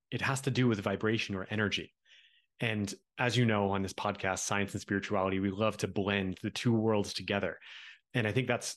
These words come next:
the coming together is actually at the level of vibration or at the level of energy, because energy is a very scientific thing. It can be measured, but it's also very spiritual. And so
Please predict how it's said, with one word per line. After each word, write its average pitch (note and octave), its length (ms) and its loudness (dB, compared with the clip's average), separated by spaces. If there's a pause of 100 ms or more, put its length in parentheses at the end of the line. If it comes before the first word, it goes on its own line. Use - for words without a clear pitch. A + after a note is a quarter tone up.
the D3 100 0
coming A2+ 260 0
together G2+ 360 0
is F#2 120 0
actually G2 300 -2
at F#2 100 -4
the G#2+ 80 -2
level G#2+ 360 2
of F#2+ 100 -2
vibration F#2+ 720 0
or G#2+ 140 0
at G2 80 -2
the G#2+ 80 0
level G2 320 0
of F2 120 -4 (160)
energy, A2+ 480 0 (580)
because G#2+ 420 0 (300)
energy B2+ 460 2
is A#2 120 2
a G2+ 60 2
very G2+ 380 2
scientific G#2 760 -2
thing. F#2+ 260 -2
It F#2 120 -8
can G#2+ 180 2
be G2 120 2
measured, F#2 440 -2 (440)
but A#2 100 2
it's A#2+ 120 0
also D3+ 220 2
very B2 220 4
spiritual. - 580 -2 (540)
And A#2+ 120 0
so G#2+ 440 2